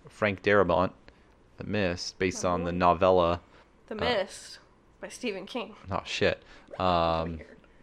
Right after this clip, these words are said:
Speaker 1: so we're gonna
Speaker 2: Have
Speaker 1: talk
Speaker 2: you
Speaker 1: about
Speaker 2: ever
Speaker 1: that.
Speaker 2: seen it before?
Speaker 1: No, I've never seen it.
Speaker 2: But you knew everything that happened, right?
Speaker 1: Uh, I, as, as we got to the end of the movie, I remembered the end of the movie.
Speaker 2: Okay.
Speaker 1: So spoilers for The Mist, two thousand seven, if you haven't seen it.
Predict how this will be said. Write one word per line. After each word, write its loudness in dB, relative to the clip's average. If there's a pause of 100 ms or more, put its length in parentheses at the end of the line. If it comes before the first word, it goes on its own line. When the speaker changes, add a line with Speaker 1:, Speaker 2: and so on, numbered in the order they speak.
(120)
Speaker 1:
so 2
we're 4
gonna 4
Speaker 2:
Have 2
Speaker 1:
talk 10
Speaker 2:
you 6
Speaker 1:
about 6
Speaker 2:
ever -2
Speaker 1:
that. 8
Speaker 2:
seen -4
it -14
before? -12 (140)
Speaker 1:
No, 6
I've 8
never -2
seen -10
it. -16 (180)
Speaker 2:
But -14
you -12
knew -4
everything -8 (140)
that -12
happened, -10
right? -12 (140)
Speaker 1:
Uh, -2
I, 2 (120)
as, 2 (440)
as 8
we 2
got 8
to -4
the 6
end 4
of 0
the 0
movie, 4
I 6
remembered 0 (520)
the -2
end -4
of -6
the -10
movie. -8 (220)
Speaker 2:
Okay. -8 (540)
Speaker 1:
So 0
spoilers 10
for -4
The 0
Mist, 4
two 2
thousand 4
seven, 2
if 0
you 2
haven't 0
seen 2
it. 0